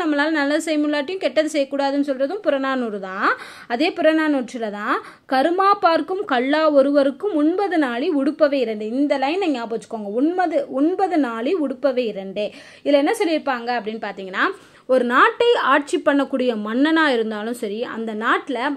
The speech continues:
பிற விலங்குகளை வேட்டையாடக்கூடிய வேட்டுவனா இருந்தாலும் சரி, இவங்க ரெண்டு பேருக்குமே உண்றதுக்கு ஒரு நாளி உணவு தான் தேவை. அதே மாதிரி உடுப்பதுக்கு, உடுப்பதுக்கு ரெண்டே ரெண்டு ஆடை இருந்தா போதும், மேலாடை கீழாடை இருந்தா போதும்.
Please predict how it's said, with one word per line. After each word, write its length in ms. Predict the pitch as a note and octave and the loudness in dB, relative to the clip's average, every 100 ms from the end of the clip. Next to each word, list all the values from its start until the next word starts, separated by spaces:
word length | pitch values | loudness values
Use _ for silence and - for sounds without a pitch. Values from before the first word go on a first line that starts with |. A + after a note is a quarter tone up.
| - | -6
பிற 300 | F4 G4+ A4+ | -4 2 2
விலங்குகளை 680 | D4 C#4+ E4 F4 D#4+ D4 C#4+ | 2 0 0 0 0 2 2
வேட்டையாடக்கூடிய 1080 | A#3+ C#4+ D4 D4+ C#4 C4 C4 G#3+ G#3 C4 A3+ | 2 0 2 0 0 -2 -4 -4 -4 -4 -4
வேட்டுவனா 580 | A#3+ D4 D4 D#4 C4+ C4+ | 0 0 0 0 0 0
இருந்தாலும் 580 | B3 G#3+ G#3+ G#3+ A3+ B3 | -2 -2 -4 -4 -4 -4
சரி, 260 | A3+ F#3+ - - - | -4 -8 -12 -20 -8
இவங்க 240 | C4+ C4 A#3 | -4 0 2
ரெண்டு 360 | A#3+ F4 B4+ - | 2 4 4 4
பேருக்குமே 600 | F4 D#4+ D4+ A#3 A3 D#4 A#4+ - - - _ _ - | 2 2 -2 -2 0 0 -2 -10 -20 -20 _ _ 0
உண்றதுக்கு 680 | C#4+ G#4+ C5 C#5 G#4 - A4 B4+ | 4 6 8 6 6 6 8 8
ஒரு 220 | C#4+ C4 | 10 8
நாளி 280 | D4+ D#4 D#4 | 8 6 6
உணவு 340 | C#4+ D4 D#4 | 6 6 4
தான் 220 | D#4 D#4+ D#4+ | 2 2 2
தேவை. 300 | C4 A3+ G#3 - - | 0 -2 -6 -10 -8
அதே 280 | B3 D#4+ | 0 2
மாதிரி 340 | G4 D4+ B3 F#4+ | 4 2 2 2
உடுப்பதுக்கு, 920 | D4+ G4 B4+ - - G4 C#4 - B3 - | 6 6 6 0 0 4 4 2 -4 -2
உடுப்பதுக்கு 580 | D4 G#4 G4+ C#4+ A#3+ A4+ | -2 2 2 2 2 2
ரெண்டே 320 | C#4+ E4 A4 | 4 4 4
ரெண்டு 460 | G4 D#4+ E4 E4+ C#4+ | 4 4 6 4 6
ஆடை 340 | B3 C#4+ E4 | 4 6 6
இருந்தா 260 | C#4+ C4+ C4 | 6 4 0
போதும், 280 | A#3 A3 | -2 -4
மேலாடை 480 | A#3 D4+ E4 D#4+ G#4+ G#4 | -2 2 2 2 0 -2
கீழாடை 300 | D4+ C#4 B3+ | 0 2 2
இருந்தா 380 | A#3+ A3+ A3+ | 0 -2 -4
போதும். 360 | A3 G#3+ G3 G3+ | -6 -6 -8 -10